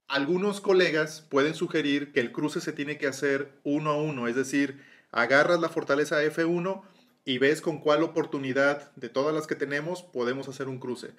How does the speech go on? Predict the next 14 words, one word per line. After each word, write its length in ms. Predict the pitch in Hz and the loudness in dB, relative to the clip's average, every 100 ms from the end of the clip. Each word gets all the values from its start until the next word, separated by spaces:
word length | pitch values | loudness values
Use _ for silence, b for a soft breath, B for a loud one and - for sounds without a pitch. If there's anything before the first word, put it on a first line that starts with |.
| B B _ | B B _
Después 380 | 107 - 147 | -8 2 2
agarras 340 | 170 160 165 160 | 4 4 2 2
la 80 | 156 | 2
F 200 | 156 151 | 2 2
dos 340 | 160 180 180 | 2 2 -2
y 160 | 127 117 | -6 -2
ves 300 | 123 139 151 | 2 2 2
con 140 | 143 | -4
cuál 160 | 113 143 | -2 0
oportunidad 440 | 139 139 131 131 | 0 -4 -6 -4
podemos 300 | 135 127 127 | -4 -4 -6
hacer 180 | 127 127 | -8 -8
un 120 | 123 | -8
cruce. 340 | 123 127 117 | -6 -8 -8